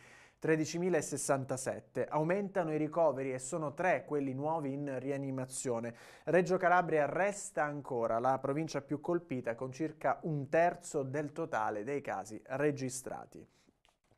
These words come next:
Ancora la, eh, sanità al centro del nostro, eh, T G, con un allarme lanciato dal centodiciotto, un sistema al collasso, dice ai nostri microfoni il dottore Jemboli,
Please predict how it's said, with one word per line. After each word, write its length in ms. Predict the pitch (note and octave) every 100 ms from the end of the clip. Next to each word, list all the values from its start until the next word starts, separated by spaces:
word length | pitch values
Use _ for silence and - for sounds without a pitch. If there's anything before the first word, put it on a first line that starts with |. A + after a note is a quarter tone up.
| - C#3+
Ancora 460 | C#3+ F3+ G#3 F3+
la, 320 | D3 D#3 D3+ - - - - _
eh, 260 | C#3 C#3 C3
sanità 680 | - F3+ D#3+ D3+ F3 F3 -
al 160 | C3+
centro 720 | - F#3 D#3+ D#3 D#3 D3 B2+ C3+
del 420 | D3 D3+ C#3+ C3+
nostro, 1000 | C3+ D#3 G3 - D#3 D3 C#3 C#3+ C3 B2+
eh, 100 | B2
T 140 | D#3+
G, 280 | C3+ D#3 F#3
con 500 | F#3 E3 F3 D#3+ D3 - -
un 140 | D3+ D#3
allarme 500 | D#3 D#3+ F3 E3+ C#3+
lanciato 680 | C3 C3+ E3 D#3+ D#3 D#3+ C#3
dal 420 | C3 D3 C#3+ C3
centodiciotto, 1080 | - E3+ D3+ D#3 C#3+ C3+ F3 E3+ E3 E3 C#3
un 240 | C#3+ C#3+
sistema 640 | B2+ C#3 - E3 D#3 C#3 C#3
al 280 | D3 C#3+ C3+
collasso, 720 | D#3 C#3+ D3+ D#3+ E3 - C#3+
dice 280 | C3+ D3+ C#3+
ai 80 | C3+
nostri 340 | C#3+ C#3+ C#3+
microfoni 500 | C#3 D3 D#3+ D#3+ C3+
il 180 | C#3+ C#3
dottore 360 | B2 B2 E3 D#3
Jemboli, 600 | C#3 D3+ D#3+ D#3 C3+ B2+